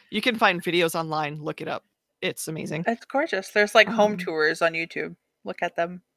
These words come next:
Speaker 2: They're, they're,
Speaker 1: Yes.
Speaker 2: they're great.
Speaker 1: Um, but in addition to that, a former owner reported that the bed sheets were pulled off of him and his wife during the night,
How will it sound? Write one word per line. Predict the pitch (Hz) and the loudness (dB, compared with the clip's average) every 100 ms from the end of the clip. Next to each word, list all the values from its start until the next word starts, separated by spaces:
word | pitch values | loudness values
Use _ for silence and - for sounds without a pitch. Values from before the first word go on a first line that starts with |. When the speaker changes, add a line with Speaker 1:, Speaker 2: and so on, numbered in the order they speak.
| _ | _
Speaker 2:
They're, | - 220 | -6 0
they're, | - | 2
Speaker 1:
Yes. | 185 262 254 - - _ _ _ _ | 2 2 0 -4 -20 _ _ _ _
Speaker 2:
they're | - 262 | 0 4
great. | 208 208 - _ _ | 4 4 0 _ _
Speaker 1:
Um, | 185 190 | 2 4
but | 185 185 | 6 6
in | 214 | 6
addition | 214 240 240 233 | 6 4 2 0
to | 233 | -2
that, | 202 170 165 - - - _ _ | 2 4 4 2 -6 -16 _ _
a | - 160 | -2 -2
former | 160 - 269 349 285 180 | -2 0 4 4 4 2
owner | 156 151 175 - _ | 2 -2 -6 -10 _
reported | 170 180 202 190 185 | -8 -2 2 2 4
that | 175 170 | 2 2
the | 175 | 0
bed | 185 202 | 2 2
sheets | - 190 - | 2 -2 -4
were | 180 | -4
pulled | - 170 - | -2 -2 2
off | 190 | 0
of | 196 185 | 0 -4
him | 190 | -2
and | 185 | -2
his | 180 - | -6 -2
wife | 170 175 | -2 0
during | 165 156 | -2 -2
the | 160 | 0
night, | 185 190 - | 2 0 -4